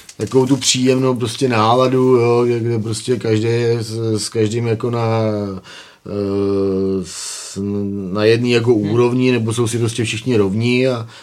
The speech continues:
Speaker 1: a přeci jenom prostě s-, ve Spartě to je prostě mnohem složitější, no. Takže já jako z něho mám pocit, že prostě právě on se cítí,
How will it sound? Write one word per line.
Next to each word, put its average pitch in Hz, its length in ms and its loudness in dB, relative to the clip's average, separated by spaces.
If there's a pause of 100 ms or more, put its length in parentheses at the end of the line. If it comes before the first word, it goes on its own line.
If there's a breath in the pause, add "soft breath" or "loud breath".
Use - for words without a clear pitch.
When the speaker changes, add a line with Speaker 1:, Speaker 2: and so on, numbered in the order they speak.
(140 loud breath)
Speaker 1:
a 92 580 -6
přeci 110 280 -4
jenom 117 160 0
prostě 113 240 -4
s-, - 220 -8 (380)
ve 113 120 -4
Spartě 120 340 -2
to 110 80 -4
je 117 60 0
prostě 117 260 -2
mnohem 113 200 0
složitější, 110 560 -4
no. 87 100 -8
Takže 98 260 0 (320 loud breath)
já 95 160 -4
jako 107 220 0
z 104 60 -2
něho 117 240 2
mám 123 220 4
pocit, 110 340 -4
že 113 120 -2
prostě 110 260 -6
právě 104 380 0
on 107 140 -4
se 107 140 -6
cítí, 104 580 -6